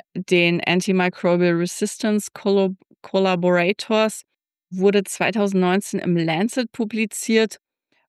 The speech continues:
Und laut dieser Stude-, Studie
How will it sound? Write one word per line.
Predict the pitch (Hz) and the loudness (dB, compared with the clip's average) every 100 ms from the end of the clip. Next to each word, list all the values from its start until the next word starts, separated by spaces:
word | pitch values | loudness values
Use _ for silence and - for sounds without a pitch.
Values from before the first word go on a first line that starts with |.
| - | -6
Und | 190 190 185 - | 0 0 -2 0
laut | 185 165 175 202 196 | 0 2 0 -2 -2
dieser | 185 185 | -2 -2
Stude-, | 185 - 185 185 196 196 196 - | -6 -6 -4 0 2 4 0 -4
Studie | - - 190 202 208 202 196 | -14 -6 -4 2 2 2 -2